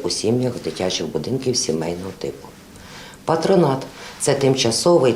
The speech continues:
догляд та реабілітація в сім'ї патронатного вихователя, що допомагає дитині відчути родинне тепло, поки її рідні батьки долають труднощі. Як правило, це до трьох місяців. В окремих випадках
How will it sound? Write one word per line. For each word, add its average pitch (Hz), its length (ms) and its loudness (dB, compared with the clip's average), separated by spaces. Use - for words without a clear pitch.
догляд 147 360 4
та 156 180 2
реабілітація 127 800 2
в 151 60 2
сім'ї 123 320 2
патронатного 110 680 -2
вихователя, 82 560 -8
що - 220 2
допомагає 135 640 4
дитині 143 580 2
відчути 127 440 2
родинне 139 400 4
тепло, 101 520 0
поки 104 260 0
її 90 360 -2
рідні 92 360 -4
батьки 143 460 -2
долають 123 600 2
труднощі. 71 600 -2
Як 107 220 0
правило, 151 420 4
це 123 320 0
до - 80 2
трьох - 400 0
місяців. - 500 -6
В - 60 0
окремих 170 500 2
випадках 160 580 4